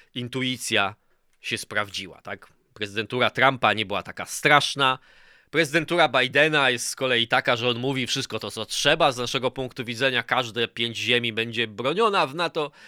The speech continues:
ale jest, są powo-, o ile w przypadku Trumpa powodem do niepokoju były jego tweety, w mniejszym stopniu to, co w praktyce robił, to w przypadku Bidena jest trochę odwrotnie. Jego słowa uspokajają,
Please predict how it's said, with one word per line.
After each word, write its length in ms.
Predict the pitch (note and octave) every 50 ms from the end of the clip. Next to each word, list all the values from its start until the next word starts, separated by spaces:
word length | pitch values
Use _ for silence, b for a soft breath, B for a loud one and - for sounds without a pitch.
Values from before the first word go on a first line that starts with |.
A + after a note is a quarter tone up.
| B B B B B B B -
ale 340 | D3+ E3+ F3+ F3+ F3 F3+ F3+
jest, 360 | F3+ G3 G3+ E3+ - - -
są 160 | - F#3 E3+
powo-, 340 | D#3 - D#3+ C3 D#3 D3+ D#3 -
o 80 | E3
ile 200 | E3+ F#3 F3 D#3+
w 40 | -
przypadku 420 | - - D#3 - D3+ - - D#3
Trumpa 320 | - E3 E3 E3 D3+ E3 C#3+
powodem 580 | - C#3 C3+ D3+ D#3+ D3 D3 C#3 C3+ B2+ B2 _ _
do 260 | C3+ C3 A#2 G#2 C#3+
niepokoju 440 | C#3 C#3+ - C#3+ B2 - D#3+ D3+ C#3+
były 200 | A#2+ C#3 C#3 C3+
jego 240 | C3 B2+ A#2+ B2+ C#3
tweety, 440 | - - B3 C#4+ C#4+ - G3 D#3 C3+ B B B B B
w 100 | B2+ B2+ C#3+
mniejszym 520 | E3+ F#3 G3 G#3 F#3 D#3+ - - D3 C3+
stopniu 380 | - - C#3+ B2+ - - B2+ A#2
to, 120 | C3 B2
co 120 | - -
w 60 | A#2 -
praktyce 480 | - A#2 C3 - - D4 B3+ - A#3
robił, 300 | G3+ G#3 F#3 F3+ F3+ F3 B B B B B B B B B _
to 120 | - G#3 -
w 40 |
przypadku 680 | - - F3 - F#3 F3+ - _ - F3 E3+ D#3+ D#3+ D3 D#3+ D#3+
Bidena 320 | D#3 C#3+ E3 D#3+ D3+ D3
jest 140 | C#3 C3 -
trochę 180 | D3 A#2 B2
odwrotnie. 580 | B2+ B2 A#2 A2+ B2+ B2 A2+ - - - - F2
Jego 360 | E2+ F#2+ A2 A#2 B2+ B2 C#3+
słowa 320 | - - G3 G#3+ E3 E3+ D#3
uspokajają, 840 | D3+ C#3+ - - D3 C3+ - D3 G3+ B3+ C#4+ C4 B3 A#3 A3 G#3